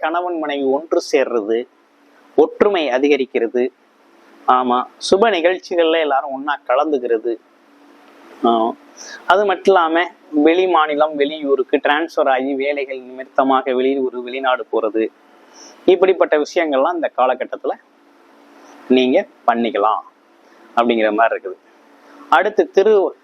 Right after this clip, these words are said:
திருவோணத்திற்கு அப்புறம் அவிட்டம் நட்சத்திரம் எப்படி இருக்கு அப்படிங்கிறத பார்க்க போறோம். அவிட்டம் நட்சத்திரத்தை பொறுத்த வகையில குழந்தைகளோட தேவைகளை நிறைவேற்றுறது அப்படிங்கிற ஒரு விஷயத்துல முக்கியத்துவம் வாய்ந்தவரா இருக்கிறீங்க. அதே போல இடம், பூமி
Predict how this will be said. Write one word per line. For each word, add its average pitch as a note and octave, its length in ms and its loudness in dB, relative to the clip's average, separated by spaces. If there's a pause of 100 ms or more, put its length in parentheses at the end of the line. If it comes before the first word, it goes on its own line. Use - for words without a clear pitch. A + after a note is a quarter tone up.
(160)
திருவோணத்திற்கு F3 640 0
அப்புறம் G#3 260 -6 (320)
அவிட்டம் G3+ 400 0
நட்சத்திரம் - 440 -12 (380)
எப்படி C#3+ 220 2
இருக்கு A#2+ 280 -2
அப்படிங்கிறத A2 380 -4 (100)
பார்க்க - 260 -4
போறோம். A2 200 -4 (260)
அவிட்டம் A3+ 380 -2
நட்சத்திரத்தை D#3 580 -4
பொறுத்த C#3+ 280 -2
வகையில C#3 280 -2 (1300)
குழந்தைகளோட G3+ 540 2 (160)
தேவைகளை D#3+ 400 0 (120)
நிறைவேற்றுறது C3+ 640 -2 (120)
அப்படிங்கிற B2 400 -2
ஒரு A2+ 140 -2
விஷயத்துல C3 420 -2 (120)
முக்கியத்துவம் C#3 560 -2
வாய்ந்தவரா B2+ 480 -2
இருக்கிறீங்க. A2+ 380 -8 (760)
அதே G3 160 4 (100)
போல F#3+ 160 4 (140)
இடம், F3+ 300 0
பூமி E3+ 260 -8